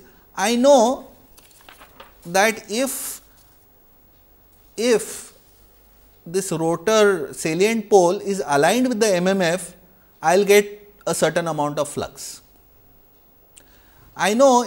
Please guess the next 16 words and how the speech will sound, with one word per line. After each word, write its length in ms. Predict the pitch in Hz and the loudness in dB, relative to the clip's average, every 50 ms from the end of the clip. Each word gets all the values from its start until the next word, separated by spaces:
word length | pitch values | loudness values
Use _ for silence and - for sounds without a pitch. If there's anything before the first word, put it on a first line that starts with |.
| - - | -4 -4
if 180 | 190 202 208 190 | 0 0 0 2
the 140 | 208 214 202 | 2 2 2
rotor 260 | 185 180 185 185 226 | 4 2 2 0 -2
is 120 | 240 226 | -2 0
aligned 400 | 220 196 175 175 185 202 220 220 | 0 2 2 2 0 0 0 0
at 180 | 214 208 180 156 | 0 -2 0 -2
this 560 | 208 247 247 - - - - - - - - - _ | -2 -2 -2 -4 -4 -6 -6 -8 -8 -10 -12 -16 _
position, 460 | - 185 185 185 202 190 - 208 214 | -2 0 0 2 0 0 0 -2 -2
I 160 | 202 185 175 180 | -2 -2 0 -2
will 80 | 190 | 0
get 200 | 175 175 175 180 190 | 0 0 0 0 -2
a 40 | |
certain 340 | 175 - 165 151 - 165 160 | -2 0 -4 -4 -4 -6 -8
amount 280 | 151 143 143 139 139 139 | -6 -6 -4 -6 -4 -4
of 100 | 139 - | -6 -8
flux. 500 | - - 110 76 - - - - - | -8 -10 -12 -12 -12 -16 -20 -20 -20